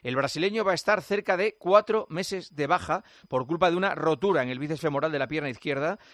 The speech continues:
que tiene además afectado el tendón proximal. Es, eh, una malísima noticia para el Real Madrid, que se intuía ya en el día de ayer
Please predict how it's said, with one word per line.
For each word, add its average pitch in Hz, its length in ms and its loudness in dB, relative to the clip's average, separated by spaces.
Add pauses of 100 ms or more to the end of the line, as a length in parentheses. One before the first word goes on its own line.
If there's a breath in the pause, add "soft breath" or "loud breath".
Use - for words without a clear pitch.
que 143 140 -2
tiene 175 180 2
además 165 160 2
afectado 165 560 0
el 160 160 -2
tendón 147 440 -2
proximal. 110 600 -6 (340 soft breath)
Es, 123 300 -8
eh, 123 300 -2
una 147 280 -2
malísima 139 500 -2
noticia 131 340 -4
para 117 240 -2
el 104 120 -8
Real 117 220 -4
Madrid, 180 320 -2
que 151 140 -8
se 131 100 -8
intuía 120 420 -6
ya 127 280 -2
en 110 80 -8
el 107 260 -10
día 120 180 -4
de 139 80 0
ayer 185 320 0